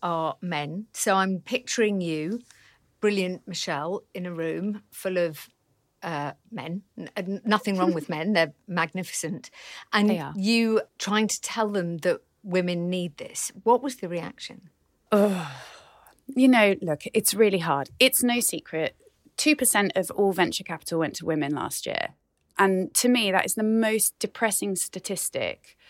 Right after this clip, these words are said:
Speaker 2: Everyone should feel depressed, men and women alike, because we know that, um, founding teams that have women on them or are women founded solely have incredible return rates for their investors, and we know that they perform better.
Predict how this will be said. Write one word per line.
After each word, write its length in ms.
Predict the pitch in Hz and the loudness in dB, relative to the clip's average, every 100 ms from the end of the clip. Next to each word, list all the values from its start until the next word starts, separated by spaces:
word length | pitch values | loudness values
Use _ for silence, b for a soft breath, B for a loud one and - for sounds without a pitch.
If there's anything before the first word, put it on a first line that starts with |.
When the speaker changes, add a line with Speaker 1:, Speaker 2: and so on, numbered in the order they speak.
| B B B B | B B B B
Speaker 2:
Everyone 340 | 254 226 190 165 | 2 4 2 2
should 160 | 165 | 0
feel 160 | - 147 | -4 -6
depressed, 520 | 143 - 123 - - | -6 -6 -6 -8 -4
men 200 | 214 202 | 0 2
and 80 | 190 | 4
women 260 | 180 175 | 4 4
alike, 400 | 165 156 82 - - | 2 0 -4 -6 -10
because 320 | 196 202 185 | -8 -6 -2
we 120 | 240 | 0
know 520 | 240 247 254 175 160 | 2 4 2 2 0
that, 340 | 156 165 165 - 330 - | 0 0 0 -2 -10 -8
um, 340 | - 175 165 - | -2 0 0 -4
founding 440 | - 208 214 226 | -2 0 0 -4
teams 240 | 196 190 175 | -4 -4 -4
that 120 | - | -2
have 200 | 180 170 | -2 -2
women 260 | 175 165 | -2 -2
on 160 | 151 147 | -2 -2
them 300 | 147 190 226 | -2 -4 -6
or 300 | - 170 165 - | -4 0 0 0
are 280 | 160 151 151 | 0 -2 -2
women 320 | - 180 160 | -4 -2 -2
founded 380 | 165 160 156 151 | -2 -4 -4 -6
solely 580 | - 175 165 160 160 165 B B B B | -2 -2 -2 -6 -10 -12 B B B B
have 400 | - 180 160 151 - _ _ _ - | 0 2 2 -2 -14 _ _ _ -2
incredible 680 | 208 196 - 254 247 185 | 0 0 2 4 4 0
return 400 | 165 165 165 151 | -2 -4 -4 -4
rates 360 | 147 147 101 - | -4 -6 -8 -8
for 120 | - | -6
their 180 | 160 156 | -4 -4
investors, 540 | 156 147 143 - 156 | -4 -8 -10 -8 -6
and 100 | 170 | -4
we 100 | 175 | -2
know 240 | 185 202 208 | 0 0 0
that 140 | 160 | 0
they 100 | - | -2
perform 360 | 156 156 170 160 | -6 -4 -2 0
better. 380 | 139 139 - | -2 -6 -10